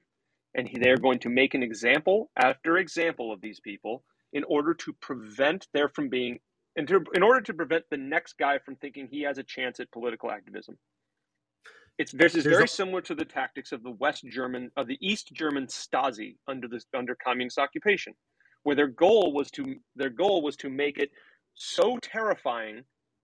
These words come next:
Speaker 1: to even attempt activism against the state that it would prevent people from ever voicing their concerns in public.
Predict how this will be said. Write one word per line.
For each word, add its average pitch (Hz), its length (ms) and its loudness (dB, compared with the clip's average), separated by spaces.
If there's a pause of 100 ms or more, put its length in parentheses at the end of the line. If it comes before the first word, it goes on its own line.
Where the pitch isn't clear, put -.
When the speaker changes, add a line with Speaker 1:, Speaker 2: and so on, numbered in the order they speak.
(200)
Speaker 1:
to - 160 -8
even 170 260 -4
attempt - 640 -4 (280)
activism 139 520 -2
against 131 340 -10
the 131 80 -12
state 113 340 -10 (560)
that 156 100 2
it 175 80 2
would 165 160 0
prevent 170 460 2
people 165 340 -4
from 147 220 -4 (160)
ever 156 420 2 (140)
voicing 143 400 -4
their 135 120 -2
concerns 123 460 -12
in 117 80 -16
public. - 320 -10